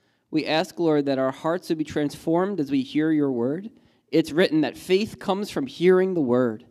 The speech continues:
And we ask, Lord, that faith would come from hearing about faith today. We ask, Lord, that you would, uh, spark this flame in us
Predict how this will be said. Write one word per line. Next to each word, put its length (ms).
And 160
we 140
ask, 320
Lord, 320
that 260
faith 300
would 160
come 160
from 180
hearing 240
about 220
faith 360
today. 360
We 160
ask, 300
Lord, 280
that 120
you 260
would, 260
uh, 220
spark 360
this 160
flame 360
in 80
us 320